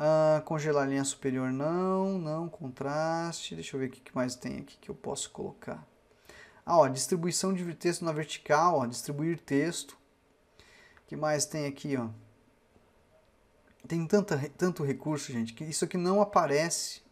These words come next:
né, no primeiro instante pra vocês, tá? Então tem dois modos que você pode fazer. Coloca em uma guia que você personaliza esses recursos, ou você utiliza, né, ó, deixa eu pegar aqui, ó, opções de autocorreção, ó.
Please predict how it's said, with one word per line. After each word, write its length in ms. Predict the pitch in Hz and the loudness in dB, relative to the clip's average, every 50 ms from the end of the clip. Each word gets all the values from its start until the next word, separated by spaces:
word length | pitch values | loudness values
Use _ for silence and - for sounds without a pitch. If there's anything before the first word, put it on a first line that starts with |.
| _ _ _ - | _ _ _ -6
né, 260 | 131 123 131 147 156 - _ _ _ - - - - - - _ _ - | -4 -2 -2 -4 -4 -10 _ _ _ -20 -20 -20 -20 -20 -20 _ _ -10
no 100 | 147 139 | -10 -6
primeiro 320 | - 151 156 147 147 147 | -4 -2 -2 0 0 0
instante 400 | 151 143 - - 151 143 139 143 | -2 -2 -4 -2 -2 -2 -2 -2
pra 140 | - - 147 | 0 2 4
vocês, 800 | 143 151 165 - - - 147 139 131 123 - - - - - - _ _ _ _ | 4 4 2 -2 -2 -2 -2 -2 -4 -6 -6 -8 -8 -8 -10 -12 _ _ _ _
tá? 200 | - 127 135 151 160 - _ _ _ _ _ - - - - - - - _ _ - | -2 0 0 0 -2 -8 _ _ _ _ _ -20 -20 -20 -20 -20 -20 -20 _ _ -10
Então 280 | 151 147 - 202 214 | -2 4 6 8 8
tem 180 | 220 247 254 240 | 8 6 4 4
dois 360 | 214 233 254 285 381 359 247 | 4 4 4 4 4 4 2
modos 240 | 233 233 233 220 226 | 2 4 4 4 2
que 80 | - - | 0 0
você 80 | 226 | 0
pode 280 | 220 220 214 208 196 202 - - - | 4 6 4 4 4 0 -10 -12 -4
fazer. 420 | - 233 226 196 165 151 143 - - | 0 2 2 4 2 0 -2 -2 -2
Coloca 680 | - 180 170 165 170 175 165 - - - - - 147 - _ - | 0 2 4 4 6 4 4 4 2 -4 -8 -8 -8 -10 _ -6
em 120 | 139 143 | -2 0
uma 160 | 139 139 143 | 2 2 2
guia 240 | 139 139 135 139 139 | 2 2 4 4 4
que 100 | 139 139 | 4 2
você 140 | - - 139 | 0 -2 -2
personaliza 920 | 135 - 139 131 127 - - 135 135 139 139 127 120 139 175 175 170 151 | 0 0 0 0 0 -2 -4 -4 -2 0 0 0 0 -2 -2 -2 -4 -4
esses 240 | 131 - - 170 110 | -4 -4 -6 -6 -6
recursos, 840 | 113 131 127 - - 131 127 135 147 - - 240 226 - - - - _ - - - - - - _ - | -6 -6 -6 -6 -4 -2 -2 -2 -2 -4 -6 -8 -8 -8 -10 -14 -16 _ -20 -20 -20 -20 -20 -14 _ 6
ou 220 | 190 202 226 247 | 10 10 10 8
você 260 | 254 269 - - - | 6 -2 -2 0 0
utiliza, 720 | 240 240 226 226 - 247 220 165 151 190 220 220 202 180 202 | -2 -2 -2 -4 -2 -2 -2 -2 0 -2 -2 -2 -2 -2 -2
né, 120 | 226 254 170 | 0 -2 -2
ó, 80 | 147 | -2
deixa 200 | 131 123 135 - | -4 -6 -8 -8
eu 40 | - | -4
pegar 160 | - 175 156 | -4 -2 -2
aqui, 100 | 139 139 | -2 -4
ó, 140 | - - - | -6 -6 -8
opções 320 | 151 - - - 196 202 | -10 -8 -6 -4 0 4
de 60 | 190 214 | 8 8
autocorreção, 840 | 208 202 208 - - 202 170 165 147 - - - 127 117 - - | 8 6 6 2 0 2 2 2 0 -2 -2 -2 -4 -4 -4 -8
ó. 100 | - - | -14 -20